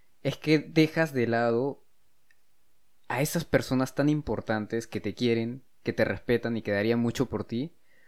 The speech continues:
por estar buscando algo que no tienes. Y una vez mi mamá me dijo una frase que, que creo que las madres <laughs> siempre lo dicen en realidad, ah, y más a gente de nuestra generación, es, "Te enfocas demasiado, eh, en las cosas del futuro, en lo que puede ser,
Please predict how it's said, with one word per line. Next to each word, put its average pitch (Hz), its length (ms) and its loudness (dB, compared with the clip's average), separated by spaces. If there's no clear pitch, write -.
por 117 120 4
estar 127 260 0
buscando 127 420 0
algo 123 160 0
que 110 80 -4
no 107 140 -4
tienes. 101 440 -6
Y 117 100 0
una 131 160 8
vez 139 120 6
mi 139 80 2
mamá 123 460 0
me 110 100 -6
dijo 113 220 -4
una 117 160 0
frase 117 420 -2
que, 98 460 -8
que - 160 -8
creo 147 220 6
que 120 360 0
las 110 200 0
madres 127 260 6
<laughs> - 0 -
siempre 139 320 6
lo 123 120 8
dicen 123 300 6
en 113 100 2
realidad, 101 460 -2
ah, 104 220 -6
y 110 80 -2
más 113 300 0
a 107 100 0
gente 107 280 -4
de 107 40 0
nuestra 104 240 -8
generación, 98 500 -10
es, - 240 -14
"Te 120 100 0
enfocas 151 360 2
demasiado, 123 720 2
eh, 104 320 -4
en 95 140 -6
las 95 120 -8
cosas 117 280 -4
del 117 80 -2
futuro, 107 460 -2
en 98 80 -6
lo 95 120 -8
que - 80 -14
puede 101 240 -6
ser, - 360 -8